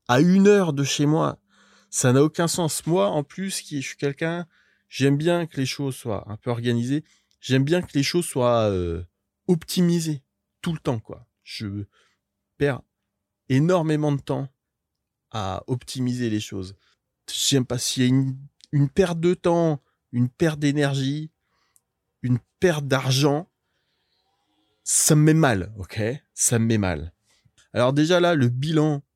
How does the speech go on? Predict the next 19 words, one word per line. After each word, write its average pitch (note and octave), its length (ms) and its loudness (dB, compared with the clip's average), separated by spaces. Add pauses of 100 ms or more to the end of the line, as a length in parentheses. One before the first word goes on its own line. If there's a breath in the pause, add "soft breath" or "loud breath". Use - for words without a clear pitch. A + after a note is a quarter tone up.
(240)
de A2 140 -4
l'opération, A2+ 680 -2 (100)
il G2+ 160 -6
est G2 120 -2
déjà, A#2 500 -2 (520)
financièrement, C3 600 -4
c'est G#2+ 140 -10
catastrophique, F#2 760 -8
hein. - 240 -18
C'est-à-dire F#2+ 560 -10
que, D#2 240 -10 (600)
euh, C#2 180 -8 (400)
les A2+ 140 2
recettes C#3 680 0 (600)
de A2+ 100 -2
l'opération, A#2 680 -2 (540)
soixante C#3+ 640 -2
balles B2 320 0 (760)
d'Airbnb, G#2 540 -4